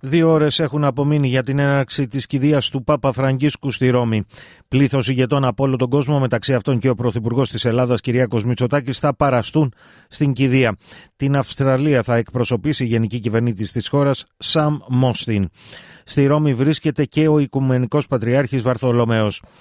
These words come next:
Ο πρόεδρος των Ηνωμένων Πολιτειών, Ντόναλντ Τραμπ, έφτασε αργά το βράδυ της Παρασκευής στην Ιταλική πρωτεύουσα για να παραστεί στην κηδεία του Πάπα Φραγκίσκου. Επίσης παρόντες θα είναι ο Γάλλος πρόεδρος Εμμανουέλ Μακρόν και ο Βρετανός πρωθυπουργός Κίρ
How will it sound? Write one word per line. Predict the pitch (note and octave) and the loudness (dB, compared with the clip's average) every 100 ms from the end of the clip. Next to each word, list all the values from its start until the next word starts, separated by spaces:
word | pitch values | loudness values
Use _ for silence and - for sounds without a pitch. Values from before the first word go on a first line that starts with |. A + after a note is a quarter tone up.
| - - - - | -20 -20 -16 -2
Ο | F#2+ G#2+ | 2 2
πρόεδρος | G2 A#2+ B2+ A2 A#2+ A#2 A2 | 2 2 2 2 2 2 0
των | - A#2 | -2 0
Ηνωμένων | A#2 A2+ B2 A#2+ | 2 2 2 0
Πολιτειών, | G#2+ A2+ G#2+ B2+ | 0 -2 0 0
Ντόναλντ | A#2 A#2+ A#2+ A2+ | 0 0 0 -2
Τραμπ, | C3+ C#3+ C3 | -2 -2 0
έφτασε | C3 - B2 - | -2 -2 -2 0
αργά | A#2+ A2+ C3+ | 0 2 0
το | C3 | -2
βράδυ | A#2 C3 B2 A#2 | 0 0 0 -2
της | A#2 - | -6 -4
Παρασκευής | A#2+ A2 A#2+ A2+ D3+ | -2 0 -2 -2 0
στην | B2+ A2 | 0 -2
Ιταλική | G2+ A2 A2 - | 0 0 0 -4
πρωτεύουσα | G#2+ A2+ C#3+ C#3 C3 | -2 0 0 -2 -2
για | B2 A2+ | 0 0
να | G#2 | 0
παραστεί | G#2+ G2 C#3+ | 0 -2 -2
στην | B2 A2+ | -4 -2
κηδεία | G#2+ G#2+ C#3 | -2 0 -2
του | A#2+ A2 | -2 -4
Πάπα | A#2+ A#2 | -2 -2
Φραγκίσκου. | G#2+ A2 G#2+ A#2 G#2 A2+ F#2+ - - - - - | -2 -4 0 -2 -2 -6 -8 -10 -20 -20 -20 -8
Επίσης | F#2+ F2 D#3 - A#2+ | -6 0 0 0 -2
παρόντες | C#3+ C3+ C#3 B2 | -2 0 0 0
θα | - | 0
είναι | C3 C3+ | 0 0
ο | A#2+ | 0
Γάλλος | A#2 C#3 C3 | 0 0 0
πρόεδρος | - C3+ A#2+ A#2+ - | -2 -2 0 0 0
Εμμανουέλ | B2 B2 B2 B2 | -2 0 0 0
Μακρόν | A#2 A2+ C#3 D3 | 0 0 0 0
και | - | 0
ο | D3 | 0
Βρετανός | A2+ A#2+ A2+ A2+ A2 | 0 0 0 0 -2
πρωθυπουργός | A2+ G2+ G2+ G#2+ C3+ C#3+ - - - _ | -4 -4 -4 0 0 -2 -8 -20 -20 _
Κίρ | - D3 C#3 | 0 2 2